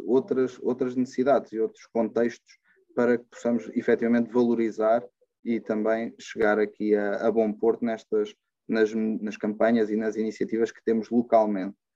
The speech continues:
Ahm, a, seja a Fundação de Futebol, seja através das sociedades desportivas, sejam as próprias sociedades desportivas que estão distribuídas geograficamente por todo o Portugal continental, Madeira e Açores. Ahm, relativamente ao Liga-te à Fundação,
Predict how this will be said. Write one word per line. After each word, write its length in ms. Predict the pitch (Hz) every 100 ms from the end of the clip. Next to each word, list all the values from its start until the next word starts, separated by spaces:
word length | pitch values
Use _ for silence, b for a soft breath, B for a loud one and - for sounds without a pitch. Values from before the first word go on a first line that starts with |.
| _ _ _
Ahm, 920 | 107 107 107 104 98 104 101 104 - - -
a, 100 | - _ -
seja 500 | - 117 104 110 110
a 40 |
Fundação 340 | - 110 110 110
de 80 |
Futebol, 220 | - 127 123
seja 260 | 127 120
através 360 | 117 113 110 110
das 120 | 107
sociedades 400 | - 110 104 -
desportivas, 480 | _ _ 120 120 107
sejam 220 | 110 107
as 80 | 101
próprias 460 | - 139 139 107 104
sociedades 400 | - 104 101 -
desportivas 420 | _ 120 123 127
que 440 | _ _ _ -
estão 340 | - 113 117 113
distribuídas 640 | - 110 104 110 113 110 -
geograficamente 760 | 101 107 107 110 - 107 110 117
por 100 | _
todo 160 | 113 107
o 40 |
Portugal 320 | - 113 107
continental, 600 | 107 104 107 101 113 120
Madeira 320 | 110 104 107
e 80 | 104
Açores. 360 | 107 - - - _ _ _ _ _ -
Ahm, 600 | 117 113 110 113 113 120 - _ -
relativamente 460 | 135 139 139 139 135
ao 120 | 127
Liga-te 380 | 131 127 127 123
à 80 |
Fundação, 640 | 120 123 120 120 - 101 -